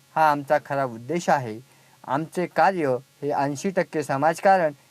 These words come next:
आणि वीस टक्के राजकारण या विचारधारेवर आधारित आहे.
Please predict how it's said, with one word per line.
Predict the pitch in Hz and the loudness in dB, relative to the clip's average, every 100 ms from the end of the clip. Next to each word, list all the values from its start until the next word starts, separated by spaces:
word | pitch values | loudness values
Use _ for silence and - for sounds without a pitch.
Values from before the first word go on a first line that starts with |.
| - | -8
आणि | 165 185 175 | -4 -4 -4
वीस | 147 165 - 135 | -6 -6 -8 -8
टक्के | - - 175 | -8 -6 0
राजकारण | 147 127 - 151 135 127 - _ - 151 | 2 0 2 2 2 -2 -8 _ -4 0
या | 175 | 2
विचारधारेवर | 185 208 214 180 180 196 202 | 2 2 2 4 2 4 4
आधारित | 135 135 135 135 | 4 2 -2 2
आहे. | 131 113 113 | 0 0 -6